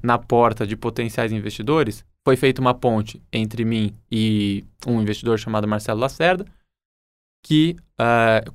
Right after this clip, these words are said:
com quem a gente teve um match absurdo, um match de personalidade, né? É,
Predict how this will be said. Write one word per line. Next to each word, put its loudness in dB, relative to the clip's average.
com 2
quem 0
a 2
gente -2
teve 0
um 2
match 2
absurdo, 0
um -6
match 0
de -8
personalidade, -2
né? -2
É, 4